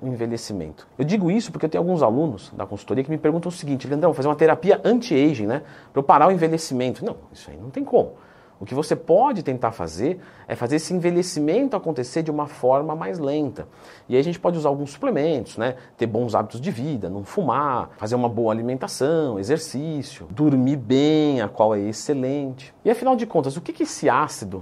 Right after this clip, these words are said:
faz dentro da gente? É, ele ajuda, tá, a dar mais firmeza pra pele. Ele deixa a pele com uma sustentação melhor, com uma elasticidade melhor. Ele ajuda até mesmo a deixar a pele mais hidratada. E aí você vai dizer o seguinte: "Leandrão, eu tenho a pele meio ressecada, quer dizer que se eu usar ele, eu vou ficar com a pele bem hidratada?"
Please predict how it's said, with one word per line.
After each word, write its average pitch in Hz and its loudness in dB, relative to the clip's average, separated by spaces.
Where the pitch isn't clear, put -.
faz 117 0
dentro 101 -6
da 95 -4
gente? 67 -16
É, 135 6
ele 254 2
ajuda, 147 -2
tá, 110 0
a 127 0
dar 147 4
mais 185 -4
firmeza 160 2
pra 82 -8
pele. 73 -10
Ele 135 -4
deixa 151 0
a - -6
pele 151 2
com - -10
uma 123 -2
sustentação 135 -4
melhor, 113 0
com 120 -6
uma 127 2
elasticidade 127 0
melhor. 110 4
Ele 175 4
ajuda 202 6
até 247 6
mesmo 247 4
a - 2
deixar 214 0
a 190 0
pele 196 0
mais 214 -6
hidratada. 151 -2
E 170 4
aí 247 6
você 175 -4
vai 180 -2
dizer 175 0
o - -4
seguinte: 156 -2
"Leandrão, 156 0
eu 127 2
tenho 143 -4
a - -6
pele 151 -4
meio 143 0
ressecada, 143 -4
quer 113 -6
dizer 131 -4
que 147 -16
se - -6
eu 156 0
usar 120 0
ele, 131 0
eu - -14
vou 113 -2
ficar 123 -2
com 123 0
a 110 0
pele 131 2
bem 156 2
hidratada?" 104 -2